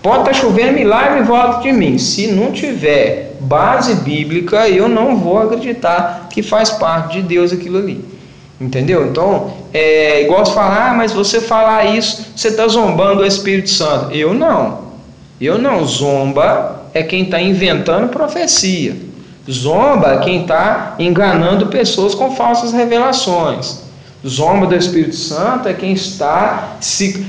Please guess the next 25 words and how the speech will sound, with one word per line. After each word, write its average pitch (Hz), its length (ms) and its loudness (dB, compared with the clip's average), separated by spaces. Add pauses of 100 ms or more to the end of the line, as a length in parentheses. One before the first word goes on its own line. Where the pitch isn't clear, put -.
abrindo 180 480 2
a 277 80 2
boca 208 320 4
e 214 40 0
dizendo, 190 380 2
"Assim 202 460 2
o 233 40 2
Senhor 202 360 0
disse, 202 540 -2
eu, 220 200 4
o 214 60 4
Senhor, 190 340 2
vos 165 260 2
digo", 196 340 0
e 262 60 0
Deus 202 300 2
não 226 140 2
tá 233 160 2
falando. 240 760 0 (800)
Isso 359 580 2
é 240 240 4
que 330 120 0
reside 247 580 2
o 247 60 0
perigo, 202 680 0